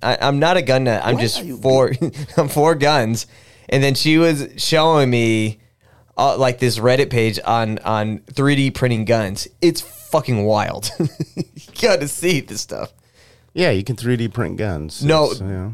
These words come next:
Speaker 1: but it's on another level. Like, I know,
Speaker 2: Sure.
Speaker 1: like, people that were three D printing guns, they would, like, break after the first try.
Speaker 2: Mm-hmm.
Speaker 1: Like, they had, like, real legit guns. I was like, "God damn, these guys are nuts." I love
Speaker 2: Yeah.
Speaker 1: it.
Speaker 2: Yeah, it's just, you know, it's, uh,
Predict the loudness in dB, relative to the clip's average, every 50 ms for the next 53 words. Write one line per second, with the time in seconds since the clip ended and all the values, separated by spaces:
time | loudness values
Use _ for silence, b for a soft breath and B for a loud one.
0 | -12 -6 -2 -2 0 2 2 2 2 2 2 2 2 4 4 4 4 4 2 2
1 | 2 2 2 0 0 -4 -8 -8 -12 -18 _ _ _ _ -4 -2 -2 0 0 0
2 | 2 4 4 4 6 6 6 4 4 2 2 2 2 2 2 2 2 4 4 4
3 | 4 2 0 -4 -12 -8 -2 0 0 2 2 0 0 0 0 2 2 2 2 2
4 | 2 2 0 -2 -2 -2 -2 0 0 -2 -2 -4 -4 -4 -2 0 0 0 -2 -6
5 | -6 -4 -2 -2 -2 -2 -6 -6 -4 -2 -2 -2 -4 -4 -2 -2 0 0 0 -2
6 | -4 -6 -10 -6 -2 0 0 0 -2 -2 -2 0 2 2 2 2 2 0 0 -2
7 | -2 -4 -4 -4 -6 -8 -10 -6 -2 2 2 4 4 4 4 4 2 0 -2 -6
8 | -18 _ _ -6 -2 -2 -2 -2 -2 0 2 2 2 0 -2 -6 -10 -18 -8 -2
9 | 0 0 2 0 0 -2 -4 -4 -4 -4 -6 -4 -2 0 2 2 2 2 0 0
10 | 0 0 -2 -2 -2 0 -2 -2 -2 -4 -4 -2 0 2 2 2 2 0 -2 -6
11 | -10 -10 -12 _ _ _ _ _ _ _ _ _ _ _ -8 -4 -2 2 2 2
12 | 2 0 -4 -8 -10 -18 _ _ _ _ _ _ _ _ _ _ _ _ _ _
13 | _ _ _ -8 -4 -2 0 0 -2 -2 -4 -6 -8 -8 -8 -10 -12 -16 -20 _
14 | -12 -10 -8 -8 -8 -8 -10 -10 -10 -10 -10 -8 -6 -6 -4 -4 -6 -8 -10